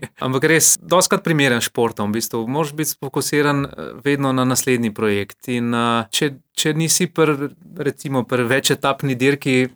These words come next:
sfokusiran na trenutno etapo, če z-, misliš, če ti misli uhajajo na pretekle dosežke, zna biti, da nisi toliko uspešen, ne. Tako da tudi jaz se s-, poskušam fokusirati vedno na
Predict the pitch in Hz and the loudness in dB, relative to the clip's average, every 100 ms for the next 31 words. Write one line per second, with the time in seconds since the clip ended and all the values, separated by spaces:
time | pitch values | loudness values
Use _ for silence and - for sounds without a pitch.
0 | - - 127 127 139 131 131 123 117 123 | -10 -8 -4 -2 0 2 0 0 -2 -2
1 | 143 143 123 113 127 135 135 123 _ - | -2 -2 -2 0 0 2 2 2 _ -14
2 | 127 110 127 131 127 135 120 - - - | -12 -8 -6 -4 -4 -4 -2 -4 -6 -10
3 | 123 113 127 127 - 151 123 123 127 123 | -8 -4 -2 -2 -2 -2 0 2 2 2
4 | 120 - 117 117 110 131 117 - 131 - | -2 -4 -4 -4 -2 -4 -4 -4 -6 -4
5 | 123 117 - 123 131 131 120 127 120 131 | -4 -4 -6 -2 -2 -2 -2 -2 -2 -4
6 | 131 131 131 123 110 113 - 104 - 92 | -6 -6 -4 -4 -4 -6 -6 -6 -8 -12
7 | 92 113 - - 135 131 143 139 151 - | -8 -10 -8 -4 -2 0 0 2 2 4
8 | 131 - - 131 - 143 143 123 131 123 | 2 -2 -6 -6 -4 -2 -2 -2 -4 -2
9 | - 135 131 131 127 127 120 117 117 | 0 2 2 2 2 2 2 2 0